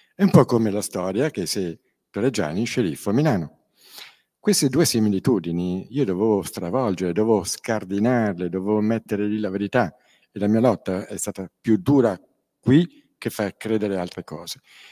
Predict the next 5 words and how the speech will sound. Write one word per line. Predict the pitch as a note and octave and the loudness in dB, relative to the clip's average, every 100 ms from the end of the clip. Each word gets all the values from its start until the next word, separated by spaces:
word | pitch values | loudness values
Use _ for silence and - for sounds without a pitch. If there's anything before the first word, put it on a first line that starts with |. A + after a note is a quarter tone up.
| - _ _ _ - | -20 _ _ _ -2
Ma | A#2+ C3+ C3+ | 2 2 0
era | - B2+ A#2+ | 0 2 2
fondamentale | G2+ - - - D3+ C3 A2 F#2+ F2 B2+ A2+ F#2+ F2+ | 0 -8 -18 -2 0 2 2 0 -2 -2 -2 -2 -4
far | - F#2 | -6 -8
capire | - G2 - A2+ G2 F2 E2+ | -6 -8 0 2 2 0 -6